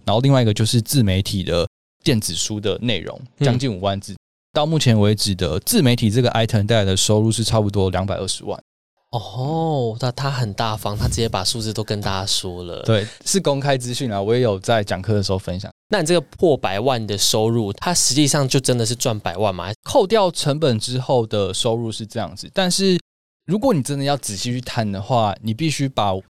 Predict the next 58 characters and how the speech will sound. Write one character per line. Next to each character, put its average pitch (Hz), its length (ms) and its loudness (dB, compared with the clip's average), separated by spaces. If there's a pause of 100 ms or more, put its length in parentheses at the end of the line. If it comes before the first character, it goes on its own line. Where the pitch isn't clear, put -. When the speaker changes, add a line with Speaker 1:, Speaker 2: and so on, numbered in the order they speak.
Speaker 1:
这 131 80 -2
四 131 200 -2
年 107 120 0
的 98 80 -2
时 101 160 -4
间 104 140 -2
一 117 60 -4
起 104 100 -6
加 95 260 -4
总， - 240 -8 (120)
包 110 160 2
含， 95 280 -6 (380)
因 160 80 -2
为 185 60 2
我 139 100 2
刚 139 100 0
刚 165 80 0
所 156 140 -4
讲 156 140 -2
的 135 40 -2
时 117 160 -6
间 135 160 2
其 117 140 -4
实 110 60 -2
只 117 100 -4
有 101 80 2
创 120 340 -6
作 120 260 -6
嘛。 107 120 -12 (260)
Speaker 2:
对。 98 240 -4
Speaker 1:
当 127 140 0
你 123 80 0
把 101 300 -4
思 - 460 -4
考、 92 440 0 (240)
遇 151 100 -2
到 139 140 2
挫 135 240 2
折 104 160 -2
在 123 140 0
那 127 100 0
边 117 180 0
疗 95 220 0
伤， 98 340 0
然 95 140 -10
后 113 260 -2 (220)
回 107 100 -2
读 113 160 -10
者 107 140 -6
私 104 180 -6
讯 104 200 -2
等 92 160 -4
等 90 120 -6
这 107 120 0
些 107 40 4
算 104 220 2
进 101 160 -2
去， 101 220 -4